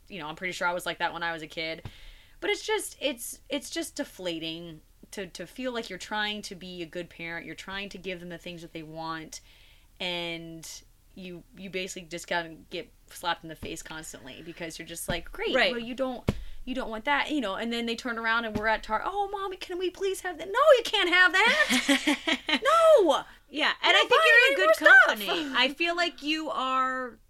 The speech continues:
Speaker 2: the rule, not the exception. We all feel that struggle.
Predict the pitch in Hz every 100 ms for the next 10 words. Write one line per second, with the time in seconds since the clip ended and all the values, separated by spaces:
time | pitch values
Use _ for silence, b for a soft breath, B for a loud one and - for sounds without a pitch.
0 | - 185 254 202 233 320 247 165 175 180
1 | - 208 190 233 226 180 175 - - 247
2 | 269 285 294 285 269 - - 240 220 208
3 | 185 - - 196 156 139 80